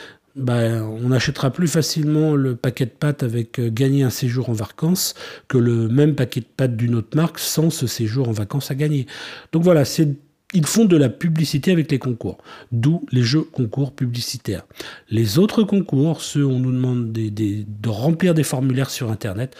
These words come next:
moi je n'y participe pas parce que ce ne sont pas des jeux concours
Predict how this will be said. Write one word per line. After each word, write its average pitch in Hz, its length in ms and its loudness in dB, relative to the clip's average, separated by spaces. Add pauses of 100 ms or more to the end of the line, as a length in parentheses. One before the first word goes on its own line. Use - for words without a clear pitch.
(280)
moi 143 320 2
je 120 200 0 (120)
n'y 127 200 -2
participe - 720 -6
pas 147 160 0
parce - 220 -6
que 117 100 -6
ce - 160 -6
ne 107 80 -4
sont 110 200 -6
pas 131 200 -6
des 110 160 -4
jeux 107 160 -2
concours 113 420 -8